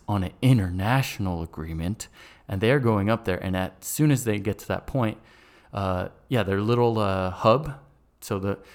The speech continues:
the rocket separates. So the head of the rocket goes up further. The stem of the rocket comes back down and will land. You know, it's always super exciting and impressive to watch one of those rockets lands.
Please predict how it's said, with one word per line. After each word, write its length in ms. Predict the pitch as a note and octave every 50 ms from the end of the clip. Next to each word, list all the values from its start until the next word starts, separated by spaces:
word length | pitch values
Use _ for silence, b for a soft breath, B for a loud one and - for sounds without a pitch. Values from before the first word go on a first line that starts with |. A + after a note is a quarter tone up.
| B B B
the 80 | - A2+
rocket 380 | A2 A#2+ C3 C#3 C3+ B2+ A2 -
separates. 600 | - - B2 - - G2 F2+ D#2+ E2 - - - -
So 400 | - - G2+ F#2+ F#2 F#2 - B B B B _ _ _ -
the 80 | A2 G#2+
head 440 | - - - C#3+ C3 A2 G2+ - - - -
of 280 | G#2+ G2 F#2 F#3+ - - - - -
the 340 | - G2+ G#2 G2 F#2+ F#2 - - -
rocket 580 | F2+ F#2 F2 E2+ F#2 - G2 G#2+ - - - B B B B B B B - -
goes 260 | B2 A#2 G#2 G2 G2
up 180 | G#2 - - -
further. 560 | - C3 B2 A#2+ G#2+ G#2+ G2 G2 G#2 G2+ B B B B B _
The 380 | - A2 G2+ F#2+ F#2+ F#2 - - - -
stem 680 | - - - - - C#3 C3 B2+ A2 G2+ G#2 A2+ C3 - - -
of 160 | - F#2 G2
the 100 | G2+ F#2+
rocket 400 | F#2 F#2+ F2+ F2 F2+ - F#2 -
comes 280 | - - G#2 G2 F#2 -
back 320 | - G#2+ G2+ F#2 - -
down 440 | - A2+ G2+ G2+ F2+ F2 F#2 F#2 F2+ B B B B B B -
and 180 | G#2 G2+ G2
will 140 | F#2+ F#2+ F#2+
land. 500 | G2 G2+ G2 F#2+ F#2+ F#2+ G2 F#2+ F2+ - - - _ _ _
You 120 | - G2+ F#2
know, 240 | F2 F2 F2+ F2+ - - -
it's 160 | - G#2+ -
always 360 | G#2+ F#2 F#2 F#2+ F2 - - - -
super 300 | - - - F#2+ - F#2
exciting 360 | E2+ - - G2 F2+ F#2 F2+
and 60 | F2
impressive 460 | E2+ E2 - G#2 F#2+ - - F2 F2+ -
to 100 | - G#2+
watch 320 | G2 G2 F#2+ F#2 - -
one 120 | - G2 F2+
of 40 |
those 160 | F2+ F2 E2+ F#2+
rockets 420 | F#2 F2 F2 F2 - F2 - -
lands. 320 | G#2+ G2+ F#2 F#2 F#2 -